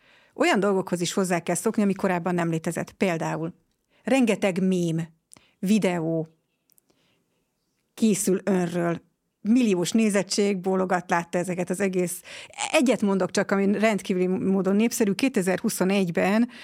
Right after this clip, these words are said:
történt ez egy sajtótájékoztatón, ö, Európa-bajnokság volt, azt hiszem, igen. Ö, ön kinyitott egy kólát, beleívott, letette, és mondott valami vicceset a kóláról.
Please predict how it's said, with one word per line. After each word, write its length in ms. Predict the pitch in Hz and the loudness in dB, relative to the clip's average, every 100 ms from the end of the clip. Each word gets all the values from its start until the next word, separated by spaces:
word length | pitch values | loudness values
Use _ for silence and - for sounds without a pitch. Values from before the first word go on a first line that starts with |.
| - - - - - - - | -18 -18 -18 -18 -18 -20 -18
történt 420 | - 240 233 214 214 | 0 2 4 2 2
ez 100 | 202 | 2
egy 100 | 185 | 0
sajtótájékoztatón, 1700 | - 247 220 190 175 208 196 190 175 190 - 196 185 208 214 240 240 - - 208 | 2 2 2 0 0 2 2 2 0 -2 0 -2 0 0 2 4 2 0 -4 0
ö, 380 | 202 190 190 185 - | 2 2 2 0 0
Európa-bajnokság 1200 | 208 190 185 - 190 185 180 190 190 - 208 180 | 0 2 0 0 -2 0 2 0 -2 0 0 0
volt, 360 | 175 170 165 - | -2 -2 -2 -2
azt 200 | 175 - | -4 -4
hiszem, 280 | 180 175 | -2 0
igen. 380 | 202 202 170 156 - - - - _ _ | 2 2 0 -4 -10 -20 -20 -20 _ _
Ö, 300 | 190 185 180 185 _ _ _ _ _ _ _ _ _ _ _ _ _ | -4 -2 -2 -6 _ _ _ _ _ _ _ _ _ _ _ _ _
ön 120 | 220 | 0
kinyitott 420 | 208 302 208 170 | 2 0 2 0
egy 120 | 175 - | -2 -2
kólát, 340 | 196 190 170 | 0 0 2
beleívott, 480 | 196 320 226 180 165 | 2 2 2 0 0
letette, 580 | 247 254 208 - 185 170 - | 0 0 -2 -2 -4 -4 -8
és 140 | 226 | 0
mondott 280 | 277 269 190 | 4 4 2
valami 200 | 185 175 | -2 -2
vicceset 500 | 190 190 185 175 170 | -4 -2 -4 -4 -6
a 60 | 165 | -8
kóláról. 680 | 175 170 165 165 170 165 | -6 -4 -4 -4 -4 -6